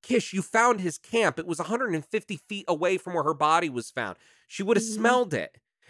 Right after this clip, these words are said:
Speaker 1: I mean,
Speaker 2: Well,
Speaker 1: he would have
Speaker 2: oh,
Speaker 1: smelled,
Speaker 2: God,
Speaker 1: yeah.
Speaker 2: I got so mad at that because the science, be-, and we do talk about it a little in the podcast,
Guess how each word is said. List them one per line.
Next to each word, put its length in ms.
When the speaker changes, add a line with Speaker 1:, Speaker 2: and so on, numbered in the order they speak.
Speaker 1:
I 80
mean, 140
Speaker 2:
Well, 80
Speaker 1:
he 80
would 80
have 160
Speaker 2:
oh, 40
Speaker 1:
smelled, 160
Speaker 2:
God, 460
Speaker 1:
yeah. 60
Speaker 2:
I 120
got 180
so 140
mad 200
at 100
that 180
because 240
the 80
science, 400
be-, 120
and 140
we 100
do 120
talk 200
about 220
it 100
a 80
little 220
in 120
the 80
podcast, 400